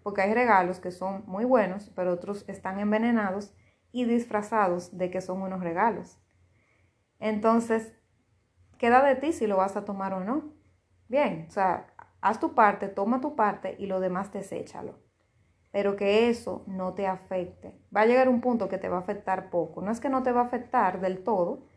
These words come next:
porque vivimos en sociedad, pero cada vez, mientras más evidencia tenga de ese sueño de que algo se cumple, más fuerte va a estar tu autoestima y menos te vas a caer por lo que diga el otro.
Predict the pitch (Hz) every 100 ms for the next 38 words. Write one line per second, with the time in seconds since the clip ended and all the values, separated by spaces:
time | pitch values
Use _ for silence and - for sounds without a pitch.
0 | _ _ - 277 269 233 208 202 214 214
1 | 202 208 226 190 - - _ _ _ _
2 | _ - 240 226 196 - - _ _ _
3 | _ _ _ _ - 208 226 220 180 180
4 | 185 180 180 185 226 254 247 247 240 214
5 | 226 240 226 196 196 208 208 233 240 220
6 | 180 175 175 190 208 202 202 277 285 285
7 | 302 - _ _ - 190 208 208 - -
8 | 208 175 - 214 214 208 196 202 202 196
9 | 185 185 180 269 285 277 - 208 208 196
10 | 208 240 247 247 190 185 196 - 202 185
11 | 202 220 214 180 175 180 175 175 180 170
12 | 156 156 -